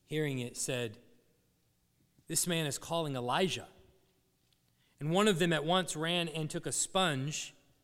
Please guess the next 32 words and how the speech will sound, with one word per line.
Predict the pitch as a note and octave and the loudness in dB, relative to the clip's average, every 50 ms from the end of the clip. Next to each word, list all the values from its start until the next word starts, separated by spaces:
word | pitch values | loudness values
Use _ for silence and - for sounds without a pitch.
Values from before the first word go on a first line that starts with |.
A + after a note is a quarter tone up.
| _ _ _ _ _ _ | _ _ _ _ _ _
filled | - - G3 G3 G3 E3+ | 0 4 6 6 6 6
it | F#3+ - E3 | 4 2 2
with | E3+ E3+ D#3 - | 2 0 2 2
sour | - - F#3 F3+ F3+ F3+ F3 D#3+ D3+ | 2 2 4 4 4 4 4 2 2
wine, | C3+ C3 A#2+ A#2 A#2 A#2+ B2+ C3 B2 - - _ _ _ _ _ _ _ _ _ _ - | 0 -2 -2 -2 -2 -4 -4 -6 -8 -10 -16 _ _ _ _ _ _ _ _ _ _ -8
and | C#3 C#3 C3 - | -8 -8 -6 -2
put | - F3+ F3 | 0 2 4
it | E3+ E3+ - D#3 | 4 2 2 0
on | D#3+ D#3+ D#3 D3+ D3 D3+ D#3 - | -2 0 0 0 0 -2 -2 -4
a | D3+ C#3+ | -4 -4
reed | C#3+ C#3+ E3 F3 F3 D#3 B2+ A#2 A2+ A2+ - - | -2 0 0 0 0 0 -2 -4 -6 -10 -12 -12
and | C#3 C3 C3 B2 | -10 -8 -8 -4
gave | D3 C#3+ D3+ D3 | -2 -2 -2 -2
it | D3 - - | -4 -6 -8
to | - | -8
him | C3+ C3 B2+ A2+ | -6 -6 -6 -8
to | A#2 G#2+ | -8 -10
drink. | A2+ C3 C3+ B2 A2 G2+ - - - _ _ _ _ _ _ _ _ _ _ _ _ _ _ _ _ _ _ _ _ _ _ _ _ _ _ _ _ _ _ _ _ _ _ _ | -10 -8 -8 -8 -10 -12 -16 -20 -20 _ _ _ _ _ _ _ _ _ _ _ _ _ _ _ _ _ _ _ _ _ _ _ _ _ _ _ _ _ _ _ _ _ _ _
But | - E3+ - | -6 -4 0
the | E3+ E3 | 2 4
other | F#3 G3+ G3 F#3 - | 6 6 6 6 6
said, | - - E3 D3 C#3+ C3+ C3 C3 - - - - - | 4 4 4 2 2 0 -2 -6 -12 -18 -20 -6 2
"Wait, | F3 F#3+ F3+ C#3 - - - - - - - _ _ _ _ _ _ _ _ _ _ _ _ _ _ - | 4 4 4 4 0 -6 -16 -20 -20 -20 -20 _ _ _ _ _ _ _ _ _ _ _ _ _ _ -2
let's | E3+ G3+ G3 - | 0 4 6 6
see | - C4 B3+ | 6 6 6
whether | G#3+ G#3+ G#3+ G3 G3 F#3 | 4 4 4 4 2 2
Elijah | - D#3 D3 D3+ D3+ D#3 D#3+ D3 B2+ D3 C3+ A#2+ | 0 0 0 0 2 2 0 0 0 -2 -2 -2
will | A#2+ B2+ | -4 -6
come | B2 - - D3 C#3+ C3 B2+ A#2+ | -6 -6 -6 -4 -4 -4 -4 -4
to | - B2 | -4 -6
save | - - C3+ C3 A#2+ G2+ | -6 -4 -4 -6 -8 -10
him." | G2 F#2 E2+ F2 | -12 -14 -16 -16